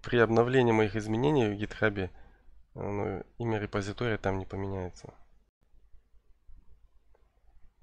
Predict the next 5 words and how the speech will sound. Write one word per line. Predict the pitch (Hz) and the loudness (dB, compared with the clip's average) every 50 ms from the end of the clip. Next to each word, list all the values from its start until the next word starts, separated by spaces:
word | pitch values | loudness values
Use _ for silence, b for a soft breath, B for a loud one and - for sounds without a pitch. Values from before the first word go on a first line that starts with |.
| - - - - _ _ _ _ _ _ _ _ _ _ _ _ _ _ _ _ _ _ _ _ _ _ _ _ _ _ _ _ _ - - - | -20 -20 -20 -20 _ _ _ _ _ _ _ _ _ _ _ _ _ _ _ _ _ _ _ _ _ _ _ _ _ _ _ _ _ -20 -14 -10
Так, | 95 87 - - - | -10 -10 -10 -10 -8
ну, | 113 123 - _ _ _ _ _ - - - - - - - - - - _ _ _ _ _ _ - - - - _ _ - - _ _ _ _ _ _ _ _ _ _ _ - - - - _ _ - - - - - - _ _ _ - - - _ _ _ _ _ - - - - - - - - - - - - - - - - _ _ _ _ - - - - - - _ - - _ _ _ - - | -8 -8 -8 _ _ _ _ _ -14 -14 -14 -14 -20 -20 -20 -20 -20 -20 _ _ _ _ _ _ -20 -20 -20 -20 _ _ -20 -20 _ _ _ _ _ _ _ _ _ _ _ -20 -18 -18 -18 _ _ -20 -20 -20 -20 -20 -20 _ _ _ -20 -20 -20 _ _ _ _ _ -20 -20 -18 -16 -16 -16 -18 -18 -20 -20 -20 -20 -20 -20 -20 -20 _ _ _ _ -20 -20 -20 -20 -20 -20 _ -20 -20 _ _ _ -20 -20
в | - - | -20 -14
принципе, | - 110 110 117 - - - - 101 | -10 -8 -8 -8 -8 -10 -8 -6 -4
вот | 98 104 107 - - | -4 -4 -4 -6 -10